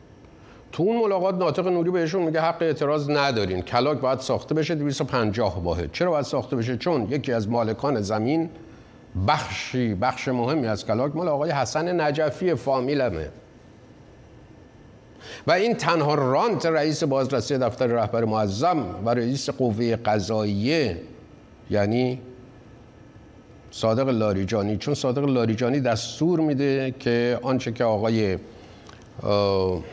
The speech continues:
ناطق نوری گفته اجرا بشه، حالا درصد کمتری. فقط این رانت حکومتی نبوده به فامیل ناطق. سال هشتاد و هشت صادق لاریجانی تازه شده بود رئیس دستگاه قضا.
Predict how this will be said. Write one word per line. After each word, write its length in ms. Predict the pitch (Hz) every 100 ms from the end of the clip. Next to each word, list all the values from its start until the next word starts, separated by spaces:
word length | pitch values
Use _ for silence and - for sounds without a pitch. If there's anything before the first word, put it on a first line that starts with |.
| - -
ناطق 380 | 104 101 107
نوری 280 | 104 101 98
گفته 280 | 101 92 151
اجرا 320 | 127 110 143
بشه، 200 | 143 123
حالا 180 | 120 113
درصد 380 | 110 101 110 101
کمتری. 380 | 87 76 - 71 - - - - - - - -
فقط 300 | 131 160 180
این 100 | 208
رانت 240 | 175 147
حکومتی 400 | 170 151 160 160
نبوده 360 | 202 202 165 120
به 120 | 110
فامیل 580 | 95 123 104 107 107 95 80 -
ناطق. 580 | 98 101 95 - 101 -
سال 220 | - 165
هشتاد 420 | 180 156 - 139 127
و 40 |
هشت 520 | 104 151 160 147 - - -
صادق 380 | - 127 123
لاریجانی 760 | 147 139 131 123 131 127 127 120 127 - - - - - - - -
تازه 260 | 107 110 135
شده 220 | 131 117
بود 140 | 120
رئیس 200 | 110 101
دستگاه 400 | - 90 - 85
قضا. 300 | 87 71 73